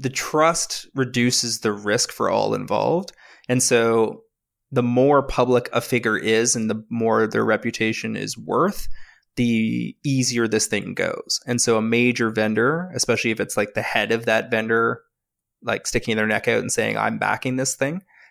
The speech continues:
Um, you know, if John Sasso does it, it's a much bigger deal than if I do it. If I do it, it's a much bigger deal than some rando. Um, so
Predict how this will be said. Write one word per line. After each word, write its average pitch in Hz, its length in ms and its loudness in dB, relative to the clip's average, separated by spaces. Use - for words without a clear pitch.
Um, 110 320 0
you 120 60 -6
know, 120 60 4
if 107 80 -2
John 120 240 4
Sasso 127 400 2
does 107 220 0
it, 107 180 0
it's - 120 -8
a 127 40 0
much 113 240 2
bigger 107 180 0
deal 101 160 0
than 101 100 -6
if 98 100 -4
I 95 160 0
do 87 160 -6
it. - 120 -10
If - 60 -2
I 127 140 6
do 120 180 2
it, 110 60 2
it's 107 120 -2
a - 20 -2
much 107 180 -2
bigger 104 180 -2
deal 101 260 0
than 92 320 -6
some 90 240 -6
rando. 95 400 -4
Um, 104 520 -2
so 104 640 2